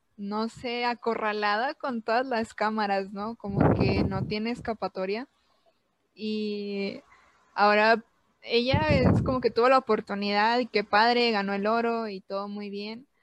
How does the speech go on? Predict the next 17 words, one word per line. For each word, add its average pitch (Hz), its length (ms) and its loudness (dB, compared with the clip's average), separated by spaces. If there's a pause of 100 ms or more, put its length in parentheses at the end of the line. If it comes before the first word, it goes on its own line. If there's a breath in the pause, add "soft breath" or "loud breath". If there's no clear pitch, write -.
(640 soft breath)
Pero 220 240 0
ahora 208 200 0
imagínate 233 600 -6
en 240 120 -6
el 214 100 -6
lugar 208 300 -6
de 240 100 -2
Simón, 202 580 -6 (100)
de 202 120 -8
que 196 380 -6 (380)
tantos 220 420 -4
años, 247 360 -4
no 220 100 -2
sé 240 120 -2
cuántos 233 400 0
años 220 280 -4
tenga - 260 2